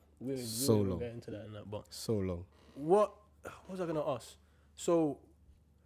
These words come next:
Speaker 1: <sighs> the question went out of my mind. So you've been selected for jury duty. Did it cover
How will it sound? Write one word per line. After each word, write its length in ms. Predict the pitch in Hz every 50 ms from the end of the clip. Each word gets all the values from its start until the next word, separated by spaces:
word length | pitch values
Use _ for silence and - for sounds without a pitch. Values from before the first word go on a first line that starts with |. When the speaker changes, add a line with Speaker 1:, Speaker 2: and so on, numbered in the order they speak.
| _ _ _ _ _ _ _ _ _ _ _ _ _ _ _ _ _ _ _ _ _ - - - - - - _ - - - - - - - - -
Speaker 1:
<sighs> 0 | - - - - - - - - - - _ -
the 80 | 135
question 320 | - - - 151 - - 135
went 100 | 127 127
out 40 | 113
of 60 | 110
my 100 | 110 110
mind. 420 | 113 117 135 139 135 123 110 104 - - - - - - - - - - - - -
So 120 | - 143
you've 160 | 135 139 135
been 140 | 135 170 165
selected 380 | - - 135 127 117 - 123 113
for 440 | - - 120 113 110 110 110 110 113 120 - _ _ _ _ _ - 117
jury 220 | - 127 117 117
duty. 360 | 101 107 104 104 101 107 104 - - - - - - - - _ _ - - - -
Did 120 | 160 156
it 200 | 160 - - -
cover 320 | - 190 175 156 156 147